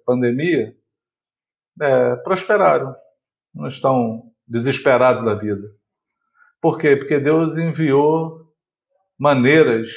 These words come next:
escapes, estratégias, pessoas se reinventaram no meio dessa loucura toda. É,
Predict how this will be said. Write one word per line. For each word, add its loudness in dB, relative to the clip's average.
escapes, -2
estratégias, 0
pessoas -6
se -4
reinventaram -2
no -6
meio -4
dessa 0
loucura 0
toda. -8
É, -2